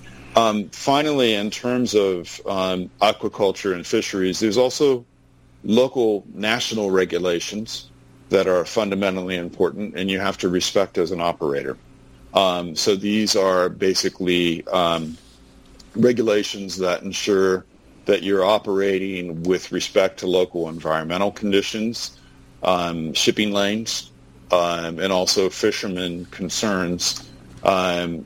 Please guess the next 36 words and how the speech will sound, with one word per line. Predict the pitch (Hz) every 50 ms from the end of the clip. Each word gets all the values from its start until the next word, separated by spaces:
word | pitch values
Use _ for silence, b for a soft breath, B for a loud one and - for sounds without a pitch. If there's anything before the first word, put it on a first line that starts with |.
| - -
which | 98 107 104 - - -
we're, | 98 101 101
we're | - 95 101
looking | 104 107 107 - 113 95
at. | 80 71 65 - - - - - - - - -
Um, | - 87 85 85 85 85 85 85 82 82 82 82 82 - -
and | 87 87 85 82 82 82 82 85 82 80 -
we, | 82 92 90 90 87 90 87 87 85 -
as | - 87 - 92
a |
result, | 85 87 87 82 104 98 98 101 - - _ _ _ _ _ _ - - - -
um, | 92 90 87 85 87 -
have | - 98 95 92 85
received | 90 87 - - 98 95 92 87 - -
concessions | - 95 90 - - 90 87 - - 95 92 92 90 85 - - -
in | 85 87 85 85 82 82 85 82 73 -
all | - - 92 95 98
of | 95
our | 101 98 98
countries | - - 87 85 - - 92 90 92 92 - - - - - - - - - - - -
because | - 76 - - 87 85 80 -
we | 82 87 85
subscribe | 85 85 - - - - 87 85 87 87 90 90 87 -
to | - 95
the | 82 85
rules | 82 85 87 87 90 92 87 -
that | - 85
they | - 85 87
put | - - 107 90 -
forward | - - 92 85 87 90 87 92 87
and | 82 80 80
work | 82 87 82 -
with | 82 -
the | 85
local | 80 85 82 76 - 80 -
communities. | - - 90 85 82 82 85 90 85 95 101 101 - - -